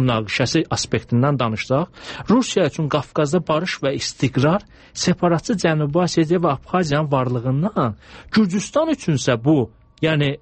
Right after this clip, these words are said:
bu ideya torpaq bütövlüyündən ke-, keçir. İndi gəlin bu iki fərqli yanaşmanı biz necə birləşdirə bilərik Qafqaz İttifaqında? Görürüz ki, fərqli yanaşmalardır. Amma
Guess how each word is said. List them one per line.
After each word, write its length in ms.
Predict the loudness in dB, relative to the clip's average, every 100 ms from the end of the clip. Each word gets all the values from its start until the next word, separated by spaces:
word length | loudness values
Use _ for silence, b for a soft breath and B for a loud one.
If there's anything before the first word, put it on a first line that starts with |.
| -10
bu 240 | -2 2 2
ideya 460 | 0 -2 0 -2 b b -4
torpaq 420 | 0 0 0 -6 -4
bütövlüyündən 540 | -2 0 0 -2 -4
ke-, 160 | -6 -10 -4
keçir. 340 | -2 -2 0
İndi 160 | 2 2
gəlin 300 | 2 0 0
bu 140 | 0 -2
iki 160 | -4 -2
fərqli 380 | 0 0 2
yanaşmanı 500 | 2 0 0 0 0 0
biz 120 | 0 2
necə 220 | 2 0
birləşdirə 480 | 0 -4 -6 -2 -2 0
bilərik 240 | 0 0
Qafqaz 380 | -2 -4 -4 -6
İttifaqında? 480 | -8 -6 -4 -2 -4 B B
Görürüz 240 | 2 2 2
ki, 100 | -2
fərqli 360 | 0 0 2
yanaşmalardır. 640 | 0 0 -4 -2 -2 -4 B B B 0
Amma 200 | 2